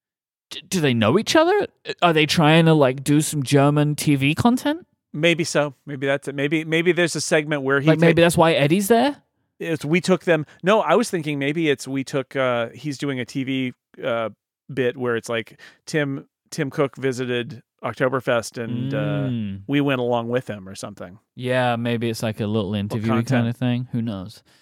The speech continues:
Speaker 2: Off the next, <laughs> the next day, po-,
Speaker 1: Yep.
Speaker 2: presumably, uh, in the morning. So Eddie's not there 'cause he was, he was sleeping it off. Uh, to a <laughs> anechoic chamber
Speaker 1: <laughs>
Speaker 2: where, where,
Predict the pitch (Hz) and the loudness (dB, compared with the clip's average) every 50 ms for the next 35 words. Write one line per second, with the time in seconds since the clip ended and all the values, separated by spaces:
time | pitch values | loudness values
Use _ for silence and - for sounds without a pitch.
0 | _ _ _ _ - 202 214 262 277 254 208 - - - - 147 - 214 208 220 | _ _ _ _ 2 4 6 6 6 4 2 -2 -12 -20 -14 0 2 2 4 6
1 | 233 214 - - - - - 190 175 160 226 233 208 220 - - - - - 175 | 4 4 2 -2 -4 -2 -2 -2 0 2 2 2 4 2 2 2 0 -2 2 4
2 | 175 165 170 190 214 254 247 - - 220 165 165 - - - 233 214 190 233 233 | 4 6 6 4 4 2 0 -2 -2 0 0 0 0 -2 -2 -4 -2 -2 -2 -2
3 | 233 240 233 208 233 233 226 233 240 285 311 269 254 269 - _ _ _ _ - | 0 0 0 0 2 2 2 2 2 0 -2 -2 -2 -6 -8 _ _ _ _ -20
4 | - - - _ - 151 151 147 147 147 156 175 170 180 180 170 170 175 175 170 | -20 -20 -16 _ 0 2 4 4 4 4 4 4 2 2 0 2 4 6 6 6
5 | 160 151 135 139 151 139 - 151 156 156 160 160 156 135 156 143 127 120 - 117 | 6 4 2 0 -2 -2 0 2 4 4 4 4 2 0 0 -2 -2 -2 -2 -2
6 | 110 107 104 107 - - 117 117 - 135 127 123 117 113 - - - - 131 131 | -4 -4 -4 -6 -8 -10 -10 -8 -6 -6 -6 -6 -6 -8 -10 -14 -12 -8 -8 -8
7 | 127 - - 139 151 - 127 113 110 107 101 98 104 101 _ _ - - - - | -8 -6 -8 -8 -8 -8 -8 -8 -8 -8 -8 -10 -12 -14 _ _ -20 -20 -20 -18
8 | - - 131 131 135 127 - 190 202 220 208 202 180 - - - - - - - | -6 -2 0 2 2 2 2 4 6 8 8 8 6 6 2 -8 -18 -20 -16 -4
9 | - 285 285 247 226 254 285 285 - - 240 202 202 202 214 - - - 220 226 | -4 -2 2 4 4 4 4 2 2 4 4 4 4 4 2 0 -2 0 0 0
10 | 269 311 254 170 135 123 131 180 233 - - 190 - - - - - - - - | 0 0 -2 -2 0 0 0 -2 -4 -6 -6 -8 -8 -8 -14 -20 -20 -10 0 0
11 | 180 - 180 147 143 - 160 180 226 233 240 226 180 131 120 - 151 - - 170 | 0 2 2 0 2 2 4 6 8 8 8 8 8 6 4 0 -10 -12 -6 2
12 | 180 233 254 233 233 | 6 6 6 6 4